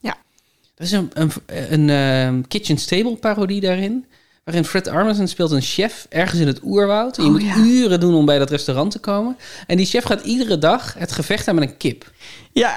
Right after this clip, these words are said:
Speaker 2: Hij is bang voor kippen, maar hij gaat toch het gevecht aan met een kip. En als de kip wint, staat er niks op het menu vanavond.
Speaker 1: <laughs>
Speaker 2: Zo grappig.
Speaker 1: Ja.
Speaker 2: Documentary Now, het is echt, het is, eh, wat ik van, oh man, wat kan
Speaker 1: Ja,
Speaker 2: ik daar
Speaker 1: het is, het is een
Speaker 2: om lachen.
Speaker 1: goeie. Het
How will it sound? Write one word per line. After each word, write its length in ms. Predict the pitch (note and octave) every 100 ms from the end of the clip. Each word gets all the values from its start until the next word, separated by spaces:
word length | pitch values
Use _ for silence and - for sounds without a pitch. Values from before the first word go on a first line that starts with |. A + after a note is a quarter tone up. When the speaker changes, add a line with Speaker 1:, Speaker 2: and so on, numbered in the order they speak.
| G#3+
Speaker 2:
Hij 100 | E3
is 120 | D3
bang 220 | E3+ A#3+
voor 140 | G#3 -
kippen, 320 | A3 A3+ D#4+
maar 100 | G#3+
hij 80 | F#3+
gaat 140 | C#4
toch 100 | C4+
het 100 | A#3+
gevecht 340 | - D3 G#3 G#3+
aan 60 |
met 100 | E3
een 100 | C#3
kip. 320 | - B3+ - _ _ _ _
En 180 | D#3+ E3
als 240 | - -
de 100 | D3+
kip 340 | - - C4
wint, 460 | F3 C#3+ F3 D4+ D#4+
staat 240 | B3 G3 E3+
er 80 |
niks 240 | E3 F3 E3+
op 100 | D3
het 200 | C3+ -
menu 300 | C#3+ B2+ A#2+
vanavond. 500 | A#2+ A2+ A#2+ B2+ - - D#4+ - - E4+ - - -
Speaker 1:
<laughs> 880 | - - - - - - - C#4+ B3+
Speaker 2:
Zo 200 | E3+ C#3+
grappig. 340 | C#3 C3 - _
Speaker 1:
Ja. 240 | B3 - _ _ -
Speaker 2:
Documentary 540 | D#3+ E3 E3 D#3 C#3+
Now, 160 | C#3 C3
het 120 | -
is 160 | - F3+
echt, 180 | F3+ -
het 120 | D3+
is, 80 | -
eh, 120 | D3+
wat 200 | C#3 C3 -
ik 160 | - -
van, 120 | B2
oh 180 | C#3 C3+
man, 240 | B2+ A#2+ -
wat 120 | C#3
kan 120 | - B2+
Speaker 1:
Ja, 40 |
Speaker 2:
ik 60 | B2
daar 120 | A#2+
Speaker 1:
het 180 | - -
is, 60 | F#3+
het 100 | G#3
is 60 |
een 80 | G#3
Speaker 2:
om 40 | B2+
lachen. 140 | A#3
Speaker 1:
goeie. 180 | B3 G3+
Het 260 | F3+ F3